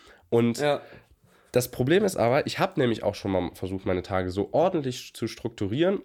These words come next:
Speaker 1: und hab dann zum Beispiel sechs Stunden gelernt und dann zwei Stunden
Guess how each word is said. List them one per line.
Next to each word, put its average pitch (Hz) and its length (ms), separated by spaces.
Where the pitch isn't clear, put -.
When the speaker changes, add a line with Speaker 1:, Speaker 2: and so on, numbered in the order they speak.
Speaker 1:
und 113 400
hab - 160
dann 131 100
zum 123 120
Beispiel 113 260
sechs 123 180
Stunden 113 260
gelernt 113 380
und 113 140
dann 113 120
zwei 120 320
Stunden 117 580